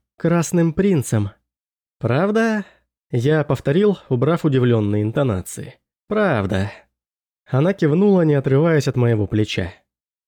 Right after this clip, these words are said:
«Сэр Карлан выжил в битве, в которой вы сражались, и бежал на север.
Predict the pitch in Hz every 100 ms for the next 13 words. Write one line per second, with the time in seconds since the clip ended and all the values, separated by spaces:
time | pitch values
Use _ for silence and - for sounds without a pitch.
0 | _ _ _ - 175 165 - 185 165 160
1 | 160 180 160 156 147 147 180 147 143 -
2 | 156 156 147 147 165 151 147 135 120 -
3 | _ 160 160 151 175 165 160 - 180 127
4 | 104